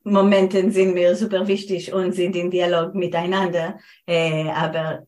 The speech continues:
der ersten Blick war, ich dachte, dass es wäre alles, was ich zum Text bringe. Und ich war nett überrascht zu sehen, äh, wie viel eigentlich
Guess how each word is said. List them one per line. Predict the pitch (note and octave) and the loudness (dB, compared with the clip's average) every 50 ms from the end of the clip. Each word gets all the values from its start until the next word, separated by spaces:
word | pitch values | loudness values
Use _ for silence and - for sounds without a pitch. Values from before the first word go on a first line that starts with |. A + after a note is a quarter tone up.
| _ _ | _ _
der | - F3+ F#3 F#3+ F3 D#3+ D#3+ D3 - - - _ _ _ | -8 2 4 4 4 4 -2 -4 -6 -8 -12 _ _ _
ersten | G3 A#3 C4 B3 B3+ - B3+ A3+ A3+ G#3 | 4 4 4 4 4 2 4 4 4 6
Blick | A3 A3+ A3+ A3+ - | 6 4 4 4 0
war, | G3+ F#3+ F3 E3+ F3 F3+ | 2 4 6 6 6 4
ich | F#3+ G3 G3+ - | 2 -2 -2 0
dachte, | - F#3+ F3+ F3 - F#3 | 0 0 0 0 0 -2
dass | F#3 F#3 F3+ | -2 -2 -2
es | F#3+ F#3 F#3 | -2 -6 -2
wäre | F#3 F#3 F3 F3+ F3+ - - | 0 2 2 2 2 4 4
alles, | G#3 G#3+ G#3+ G#3+ G#3 G3 F#3+ - - - - _ _ _ | 6 6 8 8 6 4 4 2 -6 -14 -20 _ _ _
was | G3 G#3 - - - | -2 -2 -2 -2 -2
ich | G#3 A3+ A3+ - - - | -2 -2 -2 -2 -4 -4
zum | F#3+ E3+ E3+ | -4 -4 0
Text | - F3+ E3 - - - | 0 0 -2 -2 -6 -10
bringe. | - D#3 E3 D3+ D3 D3 C#3 C3+ - E3 E3+ | -4 -2 -2 0 0 -2 -4 -4 -4 -4 -4
Und | D#3+ D#3+ | -2 -4
ich | D#3 D#3 - | -6 -4 -4
war | F3+ D#3 D#3 D#3 D#3 D#3 - _ _ _ _ _ _ _ - | -2 -2 -2 -2 -4 -6 -10 _ _ _ _ _ _ _ 0
nett | G3 G3+ G#3+ B3 B3+ B3 - | 4 6 6 6 6 4 0
überrascht | - A3 G#3 G3 F3+ F3 F3 E3+ - - - | -2 2 2 4 4 6 4 4 2 -6 -8
zu | - A3 | -6 -4
sehen, | A3 G3 F#3 F3 E3+ E3 E3+ F3 - - _ - - | -2 0 0 0 0 -2 -4 -8 -12 -16 _ -14 -6
äh, | - G3+ F#3 E3+ | -2 -2 0 2
wie | F#3+ G3 | 0 0
viel | G3 - F#3+ F3 E3+ - | 2 4 2 2 4 4
eigentlich | F3 E3+ E3+ F3 E3+ G#3+ F#3 F3 D#3+ - - - | 4 4 4 4 0 0 -2 -8 -8 -10 -16 -18